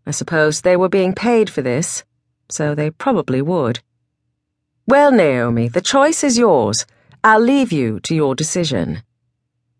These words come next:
The number man shrank back in his armchair, picking up a copy of Horse and Hound and flicking through it. "What are your names, then?" I asked bravely,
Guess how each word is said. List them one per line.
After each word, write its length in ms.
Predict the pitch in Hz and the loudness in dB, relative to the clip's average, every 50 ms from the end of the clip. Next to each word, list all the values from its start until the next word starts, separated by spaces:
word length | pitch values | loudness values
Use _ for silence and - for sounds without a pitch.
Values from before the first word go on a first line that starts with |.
| _ _ _ | _ _ _
The 100 | 226 233 | 2 4
number 380 | 240 247 277 320 330 339 320 | 4 4 4 4 4 2 2
man 320 | 233 180 151 131 123 120 131 | 2 0 0 -2 -2 -4 -4
shrank 440 | - - - 208 202 202 196 - | -6 -4 -2 -2 -2 -2 -4 -4
back 380 | - 202 202 156 85 160 - - | -2 -2 -2 -2 -2 -6 -6 -6
in 80 | 147 147 | -4 -4
his 120 | 147 147 | -2 -2
armchair, 680 | - - 156 156 156 151 156 - 139 101 92 87 - - - - - - | -4 -4 -2 -2 -2 -2 -4 -4 -6 -6 -6 -8 -8 -12 -16 -20 -20 -10
picking 300 | _ - 240 233 247 240 | _ -4 -2 0 2 2
up 100 | 220 202 | 2 2
a 80 | 202 202 | 0 -4
copy 480 | 196 - - - - - - - 156 147 | -6 -4 -2 -2 -2 -2 -2 -4 -2 -2
of 140 | 143 147 | -4 -4
Horse 420 | - - - 196 175 151 151 - - | -8 -6 -2 -2 0 0 -2 -4 -4
and 120 | 151 156 | -4 -4
Hound 480 | 147 156 175 170 147 127 120 123 120 127 - - - _ _ _ | -2 -2 -2 -2 -2 -2 -2 -4 -6 -6 -10 -20 -20 _ _ _
and 140 | 170 160 151 | -6 -6 -6
flicking 380 | - - 196 190 - 170 160 | -4 -6 -6 -4 -4 -6 -6
through 260 | 160 - - 185 170 | -6 -6 -4 -2 -2
it. 240 | 135 117 113 117 - _ _ _ _ _ _ _ _ _ _ _ _ _ _ _ _ _ _ _ _ _ _ _ _ | -2 -2 -4 -6 -10 _ _ _ _ _ _ _ _ _ _ _ _ _ _ _ _ _ _ _ _ _ _ _ _
"What 260 | - 233 269 320 - | 2 2 2 4 4
are 60 | 349 | 4
your 160 | 339 320 302 | 4 4 4
names, 460 | 285 277 285 285 277 269 262 240 - - | 6 4 4 4 4 4 2 0 0 -2
then?" 420 | 180 156 143 135 131 135 139 139 - _ _ _ _ _ _ _ | -2 0 0 0 -2 -2 -4 -4 -6 _ _ _ _ _ _ _
I 80 | 156 147 | -6 -4
asked 380 | 139 135 135 131 - - - | -4 -4 -4 -6 -6 -10 -6
bravely, 480 | - 147 143 139 139 - 135 127 123 | -4 -4 -2 -2 -2 -4 -4 -6 -6